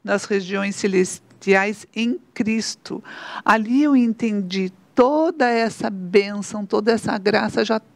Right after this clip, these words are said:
tá sobre a gente na pessoa de Cristo. Aí você consegue orar pelo seu filho, né? Porque você tá tendo esse momento de intimidade com o Pai. Então, pra mim, foi um aprendizado saber que Deus já quer me abençoar, mais que isso, já me abençoou,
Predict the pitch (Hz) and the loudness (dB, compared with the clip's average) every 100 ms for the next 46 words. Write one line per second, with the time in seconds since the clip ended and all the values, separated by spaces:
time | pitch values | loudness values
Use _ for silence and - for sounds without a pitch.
0 | _ 226 240 262 254 - 202 202 202 220 | _ 0 2 -2 -4 -2 -2 0 -2 0
1 | 214 208 220 220 226 - 240 247 208 208 | -2 0 -2 0 -2 0 2 2 -4 -10
2 | 180 170 - - - - - - - 214 | -10 -12 -12 -20 -20 -20 -20 -6 0 0
3 | 202 202 214 214 208 202 202 214 214 220 | 0 -4 -6 -6 -4 -2 0 0 0 -4
4 | 214 - 285 - 214 202 - _ _ _ | -4 -6 -6 -6 -8 -8 -12 _ _ _
5 | _ _ _ _ _ _ _ 202 220 233 | _ _ _ _ _ _ _ 2 2 0
6 | - 185 196 196 190 196 180 180 233 220 | -10 -4 2 2 2 -2 -2 -4 -2 0
7 | 220 - 226 226 220 262 311 214 196 190 | 0 2 2 4 4 4 2 -4 -4 -4
8 | 190 190 180 185 185 - 196 196 196 196 | -2 0 2 0 0 -8 -10 -6 -6 -6
9 | - - - - 202 214 202 226 226 254 | -14 -20 -20 -20 -4 0 4 4 2 0
10 | 240 226 240 247 240 247 226 269 311 302 | 0 0 0 2 4 2 4 2 4 4
11 | 220 226 220 - 233 240 226 208 220 226 | 4 0 -2 -2 0 0 0 2 2 2
12 | - _ _ 226 214 262 - _ - 262 | -8 _ _ -2 0 0 -4 _ 2 2
13 | 262 220 185 180 185 185 - 185 175 208 | 4 0 -2 -4 -4 -4 2 2 2 0
14 | 233 - 214 190 226 185 208 214 233 208 | -2 -2 -4 -4 -4 0 2 2 0 -4
15 | 180 180 190 - 220 - | -6 -8 -8 -4 -2 -2